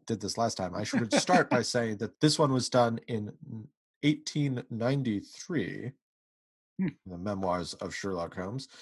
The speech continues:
Speaker 1: It was the eighth one, so it would have been in, uh, August of eighteen ninety-three before it
Speaker 2: Hmm.
Speaker 1: was published in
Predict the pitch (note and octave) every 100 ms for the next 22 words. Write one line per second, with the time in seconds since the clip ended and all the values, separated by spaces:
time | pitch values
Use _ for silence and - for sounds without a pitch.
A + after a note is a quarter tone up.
0 | - - _ _ G#2+ F#2 - - _ C#3
1 | D3+ D3+ - - C3 C#3 D#3 D3 C#3 C3+
2 | C#3 C3+ C3 C#3+ C#3 C3+ - C3 B2+ B2
3 | A#2+ A2+ A2+ A2 - _ - D#3+ G#3 -
4 | - - - - F2 D#2 D#2 - _ F2
5 | D#2+ - - E2 E2+ E2 E2 D#2+ G2+ D3
6 | F#3 - - - - - A#3+ A3 - -
7 | - - G#2 F#2+ - - G2 F#2+